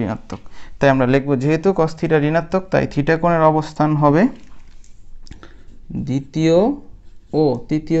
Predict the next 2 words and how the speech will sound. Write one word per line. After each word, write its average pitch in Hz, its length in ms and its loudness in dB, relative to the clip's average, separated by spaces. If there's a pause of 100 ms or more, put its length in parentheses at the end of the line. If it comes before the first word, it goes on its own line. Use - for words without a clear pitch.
(120)
চতুর্ভাগে, - 560 -6 (4000)
এই 180 60 6